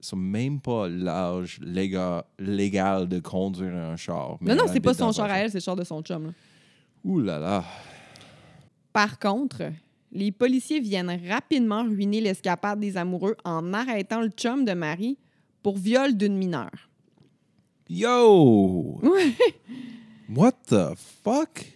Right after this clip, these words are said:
Speaker 2: Mary est donc laissée à elle-même, puis elle vit dans la rue. La
Speaker 1: Oh
Speaker 2: nuit,
Speaker 1: no.
Speaker 2: ouais, la nuit, elle dormait dans des voitures débarrées.
Speaker 1: Non, v-, retournez chez vous, come on.
Speaker 2: Je sais pas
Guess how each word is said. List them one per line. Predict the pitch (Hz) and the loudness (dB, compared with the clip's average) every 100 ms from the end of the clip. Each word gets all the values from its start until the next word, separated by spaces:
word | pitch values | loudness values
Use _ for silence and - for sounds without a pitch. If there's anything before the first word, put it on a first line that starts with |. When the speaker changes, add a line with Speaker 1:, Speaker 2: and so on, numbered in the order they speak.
| _ | _
Speaker 2:
Mary | 220 226 240 277 | 2 4 4 4
est | 254 | 2
donc | 202 202 | 2 -2
laissée | 226 202 202 240 233 | 0 0 0 -2 0
à | |
elle-même, | 196 185 185 180 208 240 | 0 0 -2 -2 -2 -2
puis | 214 | 0
elle | 180 185 | -2 -2
vit | 175 220 | -4 -4
dans | 214 254 | -2 -2
la | 208 170 | -2 -2
rue. | 170 214 208 - _ _ _ _ _ _ _ _ _ _ _ _ | -2 -2 -2 -4 _ _ _ _ _ _ _ _ _ _ _ _
La | 196 196 117 | 2 6 6
Speaker 1:
Oh | |
Speaker 2:
nuit, | 208 220 | 6 6
Speaker 1:
no. | - - - 160 - | 6 6 4 -2 -8
Speaker 2:
ouais, | 190 202 196 | -2 0 0
la | - 185 185 | -2 -2 0
nuit, | 208 233 277 - | 2 4 4 2
elle | 208 196 | 2 2
dormait | 202 202 220 | 2 0 -2
dans | 233 190 | -2 -2
des | 180 | -2
voitures | 180 185 185 - 220 208 | 0 0 -2 -2 -2 0
débarrées. | 202 196 220 214 185 175 170 175 _ _ | 2 6 6 4 0 -2 -4 -6 _ _
Speaker 1:
Non, | 151 165 160 151 113 | 2 4 4 0 -4
v-, | 175 - - 165 214 | -12 -16 -14 -12 -6
retournez | 151 - 120 92 80 | -6 -2 -2 0 -2
chez | 80 - 76 | -6 -8 -8
vous, | 80 | -10
come | 82 196 151 | -8 -6 -4
on. | 78 50 50 - 98 _ - _ _ _ _ _ _ _ _ _ _ | -6 -12 -16 -18 -20 _ -20 _ _ _ _ _ _ _ _ _ _
Speaker 2:
Je | - | -2
sais | 269 240 | 2 4
pas | - | 4